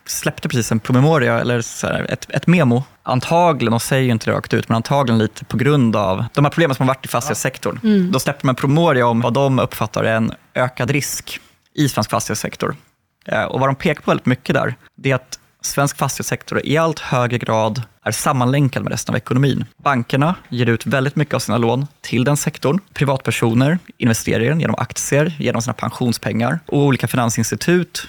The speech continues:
Speaker 1: med fonder och sånt här pumpar också in pengar mot, mot den här fastighetssektorn. Och det innebär ju då att om vi har en kris som, som verkligen drabbar fastighetssektorn hårt, så kommer det snabbt sprida sig till andra delar av ekonomin.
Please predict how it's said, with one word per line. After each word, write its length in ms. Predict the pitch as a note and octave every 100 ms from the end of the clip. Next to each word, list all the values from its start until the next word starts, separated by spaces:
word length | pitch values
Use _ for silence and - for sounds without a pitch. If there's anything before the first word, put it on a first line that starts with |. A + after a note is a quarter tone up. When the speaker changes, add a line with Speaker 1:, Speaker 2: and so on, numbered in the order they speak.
| - _ -
Speaker 1:
med 160 | A#2
fonder 320 | - B2+ A#2 A#2
och 80 |
sånt 180 | - -
här 260 | - G#2+ G#2+ - - _ _ -
pumpar 200 | C#3+ F3
också 220 | F#3 -
in 60 | A2+
pengar 200 | G#2+ F#2+
mot, 360 | G#2+ G#2 - - _ _ _
mot 200 | D3 C3+
den 80 | -
här 60 | A#2+
fastighetssektorn. 760 | A2+ - B2 - - - - - _
Och 100 | B2+
det 60 | D#3
innebär 240 | C#3+ B2
ju 60 | A#2+
då 120 | A2+
att 240 | A2+ - - _
om 220 | D3+ E3+ C#3+
vi 80 |
har 120 | B2+ A#2
en 80 |
kris 400 | A#2 D3 A#2 -
som, 320 | - G#2+ - A2 - _ _ -
som 160 | -
verkligen 260 | A2 - A2
drabbar 340 | B2+ B2+ A2+
fastighetssektorn 680 | C#3 A2+ - - - B2+ F3
hårt, 420 | B2+ - - - - _
så 140 | - -
kommer 340 | - A#2 A2+
det 80 | A2+
snabbt 300 | - C#3+ -
sprida 400 | - - C3 D3+
sig 120 | A#2+
till 100 | -
andra 180 | A#2 A2+
delar 140 | A2+
av 40 | A2+
ekonomin. 480 | - C#3 D3 B2